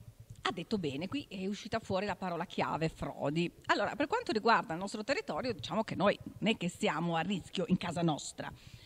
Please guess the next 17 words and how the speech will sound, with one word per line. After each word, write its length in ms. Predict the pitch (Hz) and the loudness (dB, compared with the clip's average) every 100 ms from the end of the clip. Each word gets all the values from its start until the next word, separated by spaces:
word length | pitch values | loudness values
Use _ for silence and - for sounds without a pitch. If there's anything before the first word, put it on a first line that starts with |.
| - - | -16 -10
Il 120 | 311 | 2
problema 460 | 571 587 202 240 | 2 4 0 0
sussiste 680 | 247 - 571 - 285 269 - | -2 -4 -8 -4 -2 -2 -4
e 80 | 440 494 | -4 -4
nasce 400 | 131 - 370 - | -4 -4 -6 -4
quando 400 | - 240 175 233 | 2 2 4 -2
il 60 | 381 | -2
nostro 220 | 202 214 | -2 -2
prodotto 380 | 285 269 180 311 | 0 0 0 0
viene 680 | 240 254 196 175 190 214 | 2 4 4 2 0 0
brutalmente 1200 | 226 208 440 494 247 247 254 294 302 165 151 151 165 | 0 2 0 2 2 4 4 4 2 0 -2 -2 -2
imitato 720 | 165 185 - 117 123 - 175 | 0 0 0 -4 -4 0 0
all'estero. 720 | 127 113 73 - - - 180 - - - | 2 -2 -6 -6 -6 -2 -2 -6 -12 4
Allora, 180 | 262 - | 6 6
abbiamo 260 | 285 302 | 6 6
visto 280 | 311 453 494 | 6 2 0
il 140 | 311 | -2